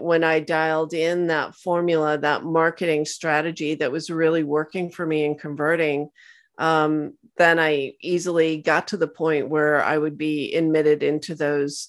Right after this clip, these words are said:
those communities. But even when, before you do, you need to be in a community of where you are,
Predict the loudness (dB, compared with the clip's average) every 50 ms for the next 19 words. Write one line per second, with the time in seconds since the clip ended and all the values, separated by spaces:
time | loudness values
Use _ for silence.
0 | _ 0 0 0 0 0 -4 -8 -8 -6 -2 -2 0 0 0 0 0 -2 -2 -4
1 | -4 -6 -8 -12 -18 -20 -20 -20 -20 -20 -6 _ 6 6 6 6 4 2 0 2
2 | 6 6 6 6 6 4 2 0 -2 -2 0 0 0 -2 -4 -6 -6 -8 -6 -4
3 | -2 -2 0 0 -2 -2 -4 -4 -2 -2 0 -2 -2 -4 -2 -2 0 2 2 2
4 | 0 -2 -2 -4 -2 -2 -2 -2 -2 -4 -2 0 2 2 0 0 -2 -4 -2 0
5 | 0 0 0 0 -2 -2 -2 -2 0 2 2 2 0 0 0 -2 -2 -2 -2 -4
6 | -4 -6 -8 -12